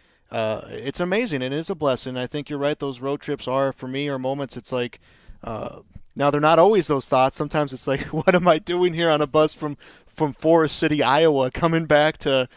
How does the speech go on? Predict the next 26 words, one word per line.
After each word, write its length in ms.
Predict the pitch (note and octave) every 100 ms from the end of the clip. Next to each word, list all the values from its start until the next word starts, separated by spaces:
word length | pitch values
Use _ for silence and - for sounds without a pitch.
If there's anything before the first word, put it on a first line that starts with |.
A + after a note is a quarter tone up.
| - - _ -
to 120 | B2
Valley 380 | C3 C#3+ C#3+ C3
City 400 | - D#3+ D#3 B2+
on, 240 | A#2+ A#2
at, 280 | A#2+ A#2+ A2+
you 80 | C3+
know, 140 | B2
getting 240 | B2+ C3+
home 180 | B2+ D3
at 120 | C3+
four 180 | - C#3+
o'clock 320 | C3+ C#3+ C#3
in 60 | C3+
the 80 | A#2+
morning?" 340 | A#2+ D3 D3
But, 220 | B2 B2 - _ _ _
uh, 180 | B2+ C3
you 120 | C#3+ E3+
do 120 | B3
get 180 | A#3 A3
those 180 | E3+
moments 340 | C#3 C3+ B2+ -
where 80 | C#3
you 80 |
really 220 | C#3+ E3+ E3
appreciate, 720 | D3+ D3+ D3+ - D3 C3+ C#3